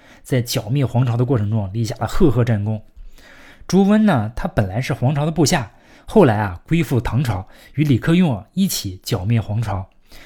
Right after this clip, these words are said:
在这个过程中啊，朱温和李克用啊，嗯，度过了一个蜜月期。但是啊，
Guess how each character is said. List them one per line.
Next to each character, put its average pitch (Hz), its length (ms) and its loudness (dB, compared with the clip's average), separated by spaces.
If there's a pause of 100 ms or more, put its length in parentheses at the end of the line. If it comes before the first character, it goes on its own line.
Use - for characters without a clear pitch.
在 202 120 -2
这 240 100 4
个 170 80 6
过 123 160 2
程 104 140 0
中 107 140 0
啊， 90 180 -2 (460)
朱 190 180 4
温 196 180 6
和 185 140 2
李 107 140 2
克 143 180 -2
用 160 180 2
啊， 85 160 -6 (380)
嗯， 127 240 0 (100)
度 214 200 6
过 120 180 4
了 104 140 0
一 101 100 0
个 123 300 4
蜜 139 160 2
月 117 160 4
期。 131 340 -2 (1000)
但 147 160 6
是 117 120 2
啊， 95 180 -2